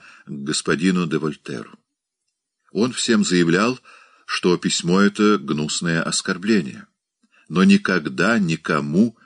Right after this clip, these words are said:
не показывал его. Я возьму здесь на себя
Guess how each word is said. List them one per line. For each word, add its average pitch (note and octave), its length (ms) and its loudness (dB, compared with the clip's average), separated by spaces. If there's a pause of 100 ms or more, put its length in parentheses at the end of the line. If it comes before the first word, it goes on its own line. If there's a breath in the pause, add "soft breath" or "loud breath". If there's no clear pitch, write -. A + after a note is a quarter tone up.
(140 soft breath)
не E2+ 160 0
показывал D2+ 760 -4
его. A#1 360 -14 (840)
Я G2 520 0
возьму F#2 420 0
здесь F2+ 280 -2
на F#2 100 -4
себя F#2 440 0